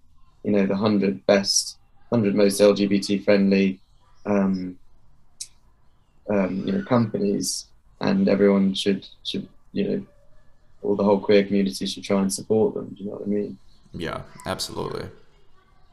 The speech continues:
Speaker 2: Yeah, that's something I've been trying to do more in, in daily
Speaker 1: Mm-hmm.
Speaker 2: life, but it's, it's tough.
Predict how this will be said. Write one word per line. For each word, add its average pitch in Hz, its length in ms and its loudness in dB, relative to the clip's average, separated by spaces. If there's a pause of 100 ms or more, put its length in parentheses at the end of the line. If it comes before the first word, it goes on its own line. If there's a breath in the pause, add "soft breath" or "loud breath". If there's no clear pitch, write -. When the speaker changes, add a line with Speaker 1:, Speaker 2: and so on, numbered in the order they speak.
(540)
Speaker 2:
Yeah, 71 260 -6 (420)
that's 104 160 -2
something 117 260 -2
I've 90 100 -2
been 92 100 -8
trying 90 220 -8
to 90 80 -6
do 87 160 -6
more 85 240 -6
in, - 280 -12 (100)
in 85 140 -10
daily 82 280 -4
Speaker 1:
Mm-hmm. - 80 0
Speaker 2:
life, - 360 -6
but 78 120 -6
it's, - 320 -4
it's - 240 -6
tough. - 480 -8